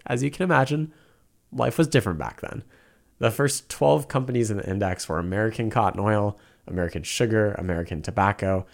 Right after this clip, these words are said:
Chicago Gas, Distilling and Cattle Feeding, General Electric,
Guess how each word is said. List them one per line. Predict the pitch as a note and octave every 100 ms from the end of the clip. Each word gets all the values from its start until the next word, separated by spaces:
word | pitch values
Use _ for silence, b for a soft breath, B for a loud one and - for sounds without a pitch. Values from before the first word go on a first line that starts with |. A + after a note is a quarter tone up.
| b b
Chicago | G2 G2+ F2 D#2
Gas, | E2+ G#2+ G#2 - - b b
Distilling | - F2+ - G2+ F#2
and | C#2+ E2+
Cattle | - F2+ D#2
Feeding, | - C3 A#2+ A2+ G#2+ b b b
General | A2 G#2 F2
Electric, | F2 G2 - F#2+ F#2